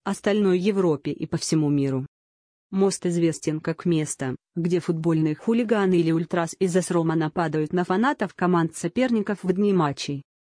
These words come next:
Молниеносная атака или пунчичата, как её называют на римском сленге, это когда флешмоб ультрас устраивает засаду фанатам, нанося им удары ножом в ягодицы, прежде чем убежать. Конструкция и расположение моста удобны для таких атак.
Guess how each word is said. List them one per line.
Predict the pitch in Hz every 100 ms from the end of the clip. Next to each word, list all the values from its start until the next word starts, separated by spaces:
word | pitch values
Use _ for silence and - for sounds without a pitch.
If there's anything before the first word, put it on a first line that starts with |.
| -
Молниеносная | 190 196 208 214 214 190 - 175
атака | 170 208 208 202
или | 196 208
пунчичата, | - 208 - 185 - 139 135 135 139 _ -
как | 190 -
её | 180 175 165
называют | 156 170 214 247 175
на | 190
римском | 185 190 - 180
сленге, | 175 - 254 269 277 339 _ -
это | 196 202
когда | 185 185 180
флешмоб | 175 170 - 294 302
ультрас | 196 175 202 180 -
устраивает | 180 - 220 254 190 165
засаду | 185 - 185 175
фанатам, | 170 185 262 285 160 139 - -
нанося | 202 190 185 - 196
им | 190 185
удары | 180 170 156
ножом | 165 165 170 165
в |
ягодицы, | 180 170 170 175 175 - 135 - _
прежде | 185 180 160 175
чем | - 170
убежать. | 165 170 185 240 277 - _ _
Конструкция | 196 190 - 190 180 - 170 156
и | -
расположение | 180 170 190 180 175 180 170 160
моста | 170 170 - 160 -
удобны | 170 175 170 170
для | 160 170
таких | 170 160 165 -
атак. | 160 156 143 -